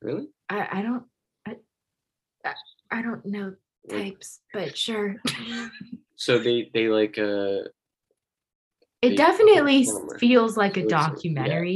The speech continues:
Speaker 2: because,
Speaker 1: documentary.
Speaker 2: like, they do talk to the camera. Yeah. So,
Speaker 1: So
Speaker 2: sure.
Speaker 1: it's scripted, so it's a mockumentary. That's what it is.
Speaker 2: Yeah, that sounds right. Um, yeah, so,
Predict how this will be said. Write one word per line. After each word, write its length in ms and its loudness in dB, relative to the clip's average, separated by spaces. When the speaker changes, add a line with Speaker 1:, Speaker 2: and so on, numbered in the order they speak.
Speaker 2:
because, 300 -4
Speaker 1:
documentary. 60 -10
Speaker 2:
like, 280 -8
they 160 0
do 300 -4
talk 380 -6
to 100 -14
the 80 -14
camera. 400 -16
Yeah. 200 -8
So, 200 -10
Speaker 1:
So 160 -6
Speaker 2:
sure. 380 -10
Speaker 1:
it's 440 -4
scripted, 560 -6
so 240 -12
it's 200 -16
a 60 -12
mockumentary. 880 -20
That's 280 -20
what 120 -8
it 40 -8
is. 60 -6
Speaker 2:
Yeah, 200 -8
that 200 -6
sounds 320 -4
right. 360 -10
Um, 800 -2
yeah, 520 2
so, 500 -4